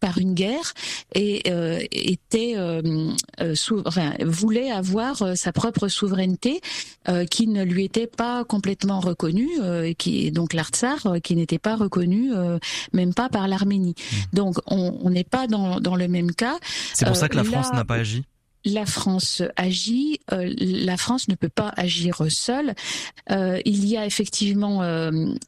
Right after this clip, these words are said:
Speaker 1: des accords, il n'y a pas consensus entre les différents pays de l'Union européenne.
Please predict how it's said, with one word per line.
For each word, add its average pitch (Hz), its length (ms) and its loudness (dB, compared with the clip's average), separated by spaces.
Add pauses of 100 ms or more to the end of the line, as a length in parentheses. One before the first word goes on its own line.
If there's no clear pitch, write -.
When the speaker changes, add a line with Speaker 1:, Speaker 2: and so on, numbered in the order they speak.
(100)
Speaker 1:
des 208 320 0
accords, 262 380 -2
il 240 120 2
n'y 185 100 2
a 175 80 0
pas 214 140 -2
consensus 240 840 -2 (100)
entre 196 520 0
les 180 200 0
différents 190 500 2
pays 185 500 2
de 170 140 2
l'Union 175 500 2
européenne. 180 500 0